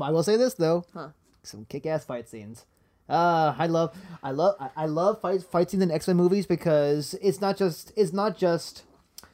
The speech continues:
Speaker 1: 'cause they, they, 'cause you have to, the, the powers have to work with, with, with, uh, work with and bounce off the other guys. So it's really interesting to see them work here. Uh, there's a scene, which in hindsight is kinda creepy, but there's a scene where Professor Xavier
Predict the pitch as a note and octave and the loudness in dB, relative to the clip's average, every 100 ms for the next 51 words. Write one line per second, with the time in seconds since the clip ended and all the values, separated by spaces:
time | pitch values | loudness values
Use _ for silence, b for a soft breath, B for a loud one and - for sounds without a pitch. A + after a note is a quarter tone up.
0 | b _ F3 F3+ G3 G3 G3 F#3+ F#3 D#3+ | b _ -2 0 2 0 2 0 0 -2
1 | G3+ F#3+ A3+ A#3 G#3+ G3 F3+ D#3+ D3+ - | -4 0 0 2 2 2 2 -2 -6 -18
2 | _ _ _ F3 E3+ E3+ F3 F3+ A#3 A#3+ | _ _ _ -8 -8 -6 -2 0 2 2
3 | A3 G3 D3+ E3 E3 E3 D#3+ E3 E3 E3+ | 0 0 0 0 -2 -6 -4 -4 -2 -2
4 | F3 D#3+ E3 G3+ G3+ F#3 F#3+ D3 D3 D3+ | -2 -2 -2 -2 0 0 0 -2 -2 -2
5 | D#3 C#3 D3 C3+ C3 B2+ B2+ C3+ F3 A3+ | -2 -2 -2 -2 -2 -6 -6 0 0 0
6 | D#4 B3+ A#3+ A3 F#3+ G3+ F3 D3 D3 - | -2 -4 -2 -2 -2 -2 -2 -2 -6 -8
7 | B2+ C3+ B A3+ F#3 F3 G3+ A#3+ - F#3 | -14 -14 B -8 -2 0 2 -2 0 0
8 | F#3+ A3 A#3+ F#3+ F#3 F#3+ E3 A3 C4 C4 | 0 -2 -2 -2 -2 -2 -4 -4 0 0
9 | - G#3 F3 D3 D#3 F#3+ F#3 D#3+ - F3 | 0 -6 -6 -6 -6 -4 -4 -6 -4 -4
10 | F3 E3+ D3+ D3 D3 C#3+ b b b _ | -2 -2 -2 0 0 -2 b b b _
11 | - D3+ C#3 C#3 D3+ - G3 G3+ C#3+ D3 | -16 -12 -12 -14 -12 -4 -2 -2 0 -2
12 | D3+ E3+ E3 E3+ | 0 0 0 -2